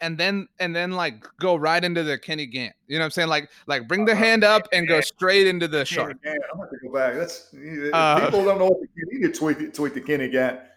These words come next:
Speaker 1: Oh,
Speaker 2: dance out, man.
Speaker 1: dude, yeah, the shark. But, okay. Uh, yeah, Greg, you think Greg Norman was the shark? No, baby. Kenny Gant. Uh,
Speaker 2: <laughs>
Speaker 1: but, um,
Speaker 2: That's when
Speaker 1: okay.
Speaker 2: we played, hey, we had Joe Avazano, and that's when we, that's when
Speaker 1: Oh.
Speaker 2: they played special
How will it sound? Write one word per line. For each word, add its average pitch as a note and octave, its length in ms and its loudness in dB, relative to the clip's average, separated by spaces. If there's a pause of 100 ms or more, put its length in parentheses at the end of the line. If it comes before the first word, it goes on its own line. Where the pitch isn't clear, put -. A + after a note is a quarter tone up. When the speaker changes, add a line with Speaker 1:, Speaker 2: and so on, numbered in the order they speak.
(300)
Speaker 1:
Oh, E3+ 140 6
Speaker 2:
dance A2+ 200 0
out, G#2 240 -4
man. G2+ 180 -4
Speaker 1:
dude, C3+ 200 -2
yeah, A#2 280 0
the B2 120 -10
shark. - 460 -2
But, D#3 160 -2
okay. E3 240 -2 (380)
Uh, B2+ 280 0
yeah, C3+ 220 2
Greg, G3+ 380 2
you G#3 120 -2
think B3+ 200 0
Greg A3+ 200 2
Norman G#3 300 4
was G#3+ 140 2
the A3 80 -4
shark? G#3 420 0
No, D#3+ 180 0
baby. A2+ 360 -6 (120)
Kenny D3 220 -6
Gant. A2 240 -4 (100)
Uh, D3 760 4
Speaker 2:
<laughs> C#3 40 -14
Speaker 1:
but, E3 300 2
um, C#3 280 2
Speaker 2:
That's D3+ 140 0
when E3+ 100 6
Speaker 1:
okay. D3 100 6
Speaker 2:
we C#3+ 60 -4
played, C#3+ 220 6
hey, C#3 140 8
we D3 80 8
had C3+ 140 4
Joe C3+ 140 4
Avazano, B2+ 640 4
and A2 80 -2
that's A#2+ 200 -2
when A#2 140 -10
we, A#2 180 -8 (580)
that's C3 220 -4
when B2 100 0
Speaker 1:
Oh. A#2+ 40 -2
Speaker 2:
they B2+ 80 0
played C3 280 2
special - 360 2